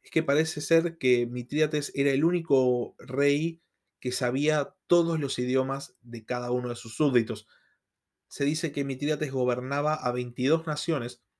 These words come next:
y que podía comunicarse con cualquiera de sus súbditos sin la necesidad de un intérprete, lo cual contribuye también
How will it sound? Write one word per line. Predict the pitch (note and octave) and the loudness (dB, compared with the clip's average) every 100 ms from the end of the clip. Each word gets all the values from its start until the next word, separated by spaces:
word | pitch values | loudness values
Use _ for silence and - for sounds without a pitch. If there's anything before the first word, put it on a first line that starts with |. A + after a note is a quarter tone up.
| _ _ _ | _ _ _
y | C#3+ | -6
que | D3 | -2
podía | D3 D3 D3+ | 2 2 2
comunicarse | C#3 C3 C3 - - B2 | -2 -2 0 0 0 -4
con | B2 A#2 | -4 -4
cualquiera | B2 A#2+ D#3 D#3 | -4 -2 2 2
de | |
sus | D3 C#3+ | 0 -8
súbditos | - D#3 C#3+ D3 D3+ - _ _ _ | -2 0 0 0 -4 -10 _ _ _
sin | - D#3 C#3 | -6 -2 0
la | C3 | 0
necesidad | A#2+ A#2+ A2+ A#2+ | -2 -4 -2 -2
de | |
un | A#2 | -2
intérprete, | A2 A#2 A2 A2 A2+ - _ _ _ | -2 -2 -2 -6 -8 -14 _ _ _
lo | F3 | 4
cual | G3 F#3 | 6 8
contribuye | E3+ C#3 C3+ C3 C#3 C3 | 6 4 2 4 2 0
también | - A#2+ A#2 A#2 A#2+ D#3 | -2 -4 -2 -2 -4 -10